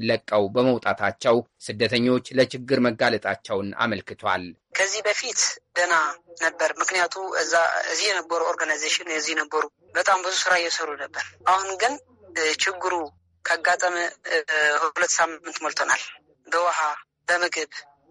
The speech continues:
Speaker 2: በጸጥታም ራሱ አሁን በቀን አንድ ቧንቧ፣ እ፣ ግማሽ ሰዓት ነው የምትከፈተው። ከዛ በኋላ ትዘጋለች። ሰው ሳይደርሰው ትዘጋለች። እዛ አካባቢም ደግሞ የተፈጥሮ ውሃ የለም።
Speaker 1: ሌላው አስተያየት ሰጪ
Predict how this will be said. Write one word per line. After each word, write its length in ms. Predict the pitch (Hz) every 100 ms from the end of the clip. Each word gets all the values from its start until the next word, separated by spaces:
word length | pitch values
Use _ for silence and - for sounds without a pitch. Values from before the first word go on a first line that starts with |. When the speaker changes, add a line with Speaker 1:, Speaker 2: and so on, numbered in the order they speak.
| -
Speaker 2:
በጸጥታም 540 | 175 208 - - 180 147
ራሱ 260 | 151 - - - _ -
አሁን 340 | 196 196 233 262
በቀን 880 | 190 185 170 165 151 151 151 - 240 285 _ -
አንድ 260 | 202 202 254
ቧንቧ፣ 260 | 180 190 220 233 -
እ፣ 160 | - 151 151
ግማሽ 320 | 156 190 208 -
ሰዓት 220 | 196 -
ነው 100 | 156
የምትከፈተው። 580 | - - - - - - _
ከዛ 180 | 170 175
በኋላ 240 | 180 185 190
ትዘጋለች። 600 | - 175 160 143 143 - - _
ሰው 220 | - 170 160
ሳይደርሰው 540 | - 170 165 165 196 208 -
ትዘጋለች። 500 | - - 160 147 -
እዛ 160 | 196 190
አካባቢም 400 | 202 202 196 185
ደግሞ 200 | 196 226 254 - _
የተፈጥሮ 440 | 165 - - - 165
ውሃ 160 | 165 196
የለም። 300 | 156 - - _ 120
Speaker 1:
ሌላው 320 | 120 117 123 123
አስተያየት 440 | 117 127 117 113
ሰጪ 240 | - 104